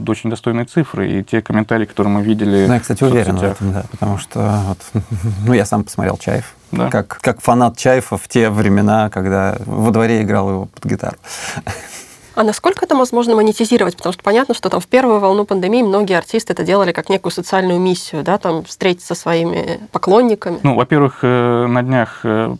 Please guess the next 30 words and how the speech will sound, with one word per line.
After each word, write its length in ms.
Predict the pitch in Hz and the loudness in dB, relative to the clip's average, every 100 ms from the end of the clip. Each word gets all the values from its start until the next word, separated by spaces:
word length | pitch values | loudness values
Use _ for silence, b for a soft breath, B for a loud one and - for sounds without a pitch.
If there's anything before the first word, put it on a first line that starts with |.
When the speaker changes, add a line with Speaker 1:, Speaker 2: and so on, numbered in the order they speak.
| _ | _
Speaker 1:
по-моему, 320 | 113 123 139 117 | -2 0 0 0
даже 180 | 107 | -4
две 240 | 113 117 117 | -4 0 0
сделки, 300 | 104 143 117 | 2 0 -2
я 20 | |
щас 180 | 104 - | -10 -6
могу 200 | 104 104 | -2 -2
путать, 400 | - 143 104 - | -2 -2 -4 -4
но 380 | 101 104 104 98 B B B | -2 2 2 0 B B B
Live 180 | 101 104 | -2 0
Nation 400 | 139 180 - 139 | 2 0 0 0
вошёл 380 | 123 - 123 117 | 0 0 0 0
в, 180 | 113 117 | -2 0
м, 1120 | 110 110 107 104 104 107 107 107 113 110 110 B B B - - | 2 2 2 0 -2 -4 -6 -6 -6 -6 -10 B B B -14 -10
стартап-витрину, 1200 | - 104 - 104 - 104 110 110 117 113 101 98 b b _ | -6 -4 -2 -4 -4 -4 -2 0 0 0 -2 -6 b b _
э, 100 | - | -10
онлайн-мероприятий, 1040 | - 107 107 101 101 98 - 104 92 - | -2 0 0 0 -2 -4 -2 0 0 -4
и 120 | 107 117 | -4 -2
ещё 220 | 120 127 | -2 -6
какую-то 280 | - 98 98 | -6 -6 -2
сделку 340 | 113 98 - | -2 -2 -4
мне 180 | 98 95 | -4 -4
прислали, 360 | 101 - 131 107 | -6 -4 -2 -2
я 40 | |
ещё 180 | 95 - | -4 -6
не 180 | 101 104 | -4 -4
успел 340 | 107 - 98 | -4 -4 -2
разобраться 480 | 98 101 107 98 104 | -2 0 0 -2 -8
в 40 | |
ней. 160 | 104 | -12